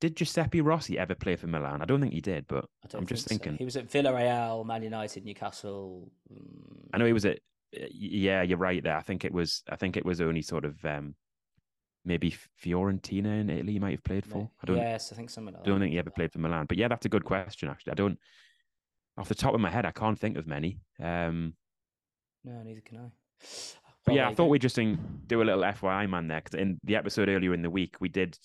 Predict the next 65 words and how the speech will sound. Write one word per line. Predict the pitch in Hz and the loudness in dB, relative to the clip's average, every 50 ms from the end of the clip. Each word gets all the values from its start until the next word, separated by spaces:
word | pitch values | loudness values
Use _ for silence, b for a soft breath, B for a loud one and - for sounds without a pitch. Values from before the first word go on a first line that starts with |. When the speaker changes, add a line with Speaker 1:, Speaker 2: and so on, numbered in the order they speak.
| - - | -16 -6
Speaker 1:
we | - 92 | -4 -4
did | 85 92 95 90 - | 0 0 0 0 0
sort | - 95 90 | -2 -2 -2
of | 87 - | -2 0
poll | - 98 98 95 92 | 2 2 4 4 2
of | 82 | 2
the | - 85 | 0 0
week | 87 90 - - | -2 -2 -2 -4
and | 85 | -8
Twitter | - - 95 82 85 | -2 0 0 0 0
questions, | - 90 78 - - - 78 76 | 0 -2 -4 -4 -6 -12 -12 -8
but | - 78 | -8 -2
didn't | - 98 87 87 85 | -2 -2 0 0 -2
actually | 82 - - - | -4 -4 -8 -8
do | 80 - 90 85 82 | -4 0 2 2 2
a, | 78 78 73 B B B B B B B B B | 2 0 -2 B B B B B B B B B
Speaker 2:
Well, | 180 170 175 170 | 2 2 4 4
Speaker 1:
an | 190 | 4
Speaker 2:
I, | 208 226 220 | 4 4 4
Speaker 1:
F | 208 | 4
Y | 185 185 190 | 2 2 2
I | 185 | 4
Speaker 2:
yeah, | 185 180 | 4 4
Speaker 1:
man, | 156 151 156 | 2 2 -2
so. | - - 82 80 78 - _ - | -4 -2 0 0 0 -2 _ 0
Speaker 2:
I | 156 160 | 0 2
probably | - 247 262 247 240 226 | 4 4 2 4 6 6
answered | 208 196 180 - 175 | 6 6 4 0 -4
a | |
bit | 151 151 - | -6 -6 -2
quickly. | - 233 285 - 147 127 | -2 -4 -2 -2 -2 -2
Sorry, | - - 185 208 185 143 | 2 4 4 6 6 4
everyone, | 120 - 117 117 117 | 2 0 -2 -2 -2
if | 117 - - | -4 -2 -2
you | 120 | -2
were | 117 | -2
still | - - 143 131 | 0 0 0 0
thinking, | - 160 165 151 - 117 104 | 0 -2 -4 -2 -4 -6 -8
'cause | 95 - 127 - - - | -4 -4 -2 -2 -2 -2
it, | - 143 143 143 - - - | -4 -4 -6 -6 -10 -10 -2
I, | 127 135 143 135 | 2 2 4 4
I | 139 | 2
just, | 139 151 147 - - - - 135 131 - 143 - | 2 2 0 0 -2 -6 -16 -16 -12 -10 -8 -2
I | - 131 | -2 0
said | - - - 202 135 | 4 4 4 4 2
it | 113 - - | 0 -2 0
thinking | 147 131 - 135 123 | -2 0 0 0 -2
it's | 120 | -2
probably | - - 143 131 127 | 0 0 0 2 2
not | 123 120 117 | 0 -2 0
the | 120 | 0
right | 120 117 117 | 0 2 2
answer, | 135 147 147 - - 104 104 | 2 2 0 0 -6 -6 -2
but | - 123 120 117 | 0 0 0 2
it | 127 | 0
was. | 127 151 151 127 - - | 0 2 2 0 0 -4
So | - - - 135 123 | -10 -4 0 0 2
there | 120 131 131 | 2 0 -2
we | 127 | 0
go. | - 143 127 107 95 | -2 -2 -2 -2 -4
What | 110 120 | -6 -6
a | 113 - | -6 -6
surprise! | - - 135 127 117 101 95 - | -8 -6 -4 -4 -4 -4 -6 -6
Get | - - - | -4 -4 -4
in. | 117 104 95 | -4 -6 -10